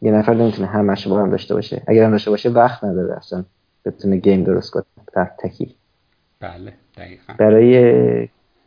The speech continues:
Speaker 1: برای ساخت گیم حتماً باید یک تیم قوی از بهترین آدما پیدا کرد.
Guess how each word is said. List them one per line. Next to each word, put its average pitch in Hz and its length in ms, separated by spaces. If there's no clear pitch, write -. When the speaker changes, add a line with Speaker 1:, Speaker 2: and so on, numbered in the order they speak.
Speaker 1:
برای 123 520
ساخت 147 320
گیم 127 320
حتماً 127 280
باید 120 360
یک 120 220
تیم 120 640
قوی 113 300
از 110 120
بهترین 104 440
آدما 107 300
پیدا - 240
کرد. - 240